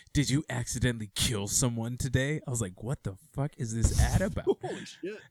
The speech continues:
Speaker 1: And it's, it's basically about the coronavirus. So it's saying, "Don't go outside 'cause you can mistakenly, like, get someone sick without knowing it, blah, blah, blah." And I was like, "Did you
Speaker 2: To be
Speaker 1: accidentally
Speaker 2: fair,
Speaker 1: kill
Speaker 2: that
Speaker 1: someone today?" is a little excessive. <laughs>
Speaker 2: To be fair, though, that's probably targeted just for people in Florida right now where you are.
Speaker 1: Hey,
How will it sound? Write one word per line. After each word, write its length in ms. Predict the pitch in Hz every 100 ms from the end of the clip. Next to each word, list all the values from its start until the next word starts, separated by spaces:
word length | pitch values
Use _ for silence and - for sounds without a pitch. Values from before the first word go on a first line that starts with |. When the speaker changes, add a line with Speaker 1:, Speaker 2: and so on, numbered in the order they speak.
| -
Speaker 1:
And 140 | 117
it's, 220 | 123 113
it's 160 | 123 104
basically 400 | 113 113 113 110
about 160 | 101
the 80 | 92
coronavirus. 540 | - 107 107 98 80 -
So 120 | 104
it's 120 | 98
saying, 180 | 101 95 -
"Don't 200 | 101 95
go 140 | 101
outside 420 | 98 95 107 98
'cause 160 | - 98
you 100 | 98
can 200 | 104 101
mistakenly, 580 | 98 - 92 98 95 95
like, 220 | 95 92
get 140 | 95
someone 180 | 95 98
sick 240 | - 98 95
without 280 | 95 92
knowing 240 | 95 98 95
it, 100 | 90
blah, 140 | 95
blah, 120 | 92 87
blah." 160 | 104
And 80 | 98
I 20 |
was 80 | 104
like, 120 | 101 101 190 - _
"Did 140 | 127
you 120 | 151 240
Speaker 2:
To 40 |
be 80 | 180
Speaker 1:
accidentally 480 | 208 170 170 120 131
Speaker 2:
fair, 80 | 95
Speaker 1:
kill 180 | 135 131
Speaker 2:
that 60 |
Speaker 1:
someone 200 | 113 104
today?" 240 | - 107 104
is 100 | 98
a 60 |
little 420 | 104 117 147 139
excessive. 540 | 123 - 117 104 - 82 _ - - -
<laughs> 60 | - - - - _
Speaker 2:
To 100 | -
be 100 | 151
fair, 360 | 165 - 143 113
though, 160 | 98 92
that's 200 | 95 -
probably 260 | 127 117
targeted 460 | 95 98 101 104 95
just 300 | 95 95 -
for 100 | 98
people 300 | 101 98 92
in 80 | 87
Florida 420 | - 95 98 104
right 240 | 104 110
now 200 | 110 110
where 100 | 113
you 240 | 95 95 95
are. 260 | 104 123 - _ _ _ _ _
Speaker 1:
Hey, 300 | - 247 233